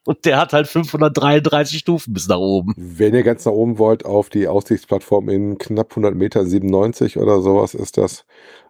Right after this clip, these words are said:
Speaker 2: Ähm, aber ihr solltet dann ein bisschen sattelfest mit Höhe und sowas sein, weil da sind Wendeltreppen und sowas, die auch sehr eng sind und auch teilweise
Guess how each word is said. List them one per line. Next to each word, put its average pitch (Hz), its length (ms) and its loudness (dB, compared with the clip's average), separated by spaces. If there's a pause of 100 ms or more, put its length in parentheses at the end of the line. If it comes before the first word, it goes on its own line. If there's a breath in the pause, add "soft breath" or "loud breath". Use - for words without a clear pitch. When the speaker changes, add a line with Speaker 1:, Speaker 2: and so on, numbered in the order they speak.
(120)
Speaker 2:
Ähm, 110 400 4
aber 170 680 2
ihr 156 180 2
solltet 135 460 0
dann 120 160 4
ein 110 60 -4
bisschen 110 760 0
sattelfest 107 600 -2
mit 101 200 -2
Höhe 117 180 4
und 117 140 -2
sowas 104 260 2
sein, 104 180 0
weil 98 100 2
da 90 40 2
sind 90 220 0
Wendeltreppen 107 960 0
und 98 180 -4
sowas, 98 460 2
die 92 100 0
auch 87 100 0
sehr 87 240 2
eng 113 260 0
sind 113 360 0
und 92 360 -4
auch - 240 -6
teilweise 95 640 2